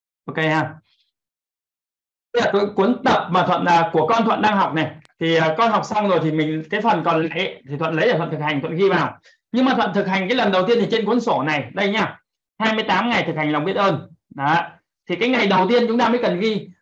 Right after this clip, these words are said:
Vậy thì để chúng ta có thể, à, có được cái hành trình tuyệt vời này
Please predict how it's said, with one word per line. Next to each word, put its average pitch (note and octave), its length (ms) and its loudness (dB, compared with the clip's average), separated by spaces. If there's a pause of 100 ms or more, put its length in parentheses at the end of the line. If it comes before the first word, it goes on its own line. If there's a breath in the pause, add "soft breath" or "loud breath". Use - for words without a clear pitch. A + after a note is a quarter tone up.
Vậy F#3+ 220 0
thì G3 120 4
để G#3 240 0
chúng A3 140 -2
ta B3+ 260 0
có A3+ 100 2
thể, E3 480 0 (240)
à, D#3 360 -2 (720)
có D4 220 2
được D4+ 100 2
cái C4+ 100 0
hành A3 220 0
trình F#3 200 2
tuyệt G3 160 0
vời F3 200 2
này E3+ 340 -2